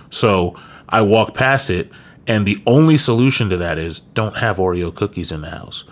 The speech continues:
So if I have them there, I'm inviting myself to eat 'em.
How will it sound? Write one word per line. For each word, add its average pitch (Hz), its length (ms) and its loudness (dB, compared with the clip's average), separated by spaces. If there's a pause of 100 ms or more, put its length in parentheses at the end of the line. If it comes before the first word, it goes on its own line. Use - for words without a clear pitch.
(300)
So 95 360 0
if 104 160 -4
I 98 80 0
have 143 340 0
them 98 160 0
there, 87 320 -6
I'm 104 140 -2
inviting 101 420 -2
myself 92 400 -4
to - 160 -6
eat 107 140 -2
'em. 127 180 0